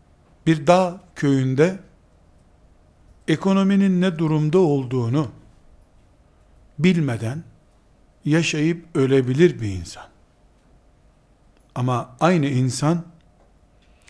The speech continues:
filan ottan çay demleyip kışın onu bastıran öksürükten kurtulmak için muhakkak bir şeyler yapmıştır.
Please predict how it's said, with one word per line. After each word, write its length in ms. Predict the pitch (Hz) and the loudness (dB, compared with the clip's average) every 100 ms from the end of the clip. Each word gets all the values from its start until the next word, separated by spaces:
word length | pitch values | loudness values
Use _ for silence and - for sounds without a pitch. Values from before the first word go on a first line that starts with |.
| - | -20
filan 440 | - 165 190 180 214 | -4 2 2 2 2
ottan 560 | 143 143 - 143 135 113 - | 0 0 -4 -4 -4 -8 -16
çay 340 | - 151 147 123 | -6 -2 -2 -2
demleyip 560 | 120 113 110 147 175 - - _ _ _ _ _ _ _ - | -4 -4 -4 -4 -6 -12 -20 _ _ _ _ _ _ _ -8
kışın 520 | 170 - 175 151 180 - | -6 -4 -4 -4 -8 -6
onu 260 | 143 151 143 | -2 -2 -2
bastıran 600 | 135 - - 135 135 - | -4 -6 -6 -4 -4 -4
öksürükten 800 | 139 139 - 143 127 120 151 139 | -4 -4 -6 -6 -6 -6 -4 -4
kurtulmak 640 | 120 127 113 135 139 143 120 | -4 -6 -4 -2 0 -2 -4
için 240 | - 131 | -6 -2
muhakkak 640 | 127 156 135 - 147 143 131 | 2 2 2 0 -4 -4 -8
bir 60 | |
şeyler 380 | - 117 120 143 | -4 -2 0 0
yapmıştır. 680 | 117 104 - - - - | -2 -6 -12 -18 -18 -20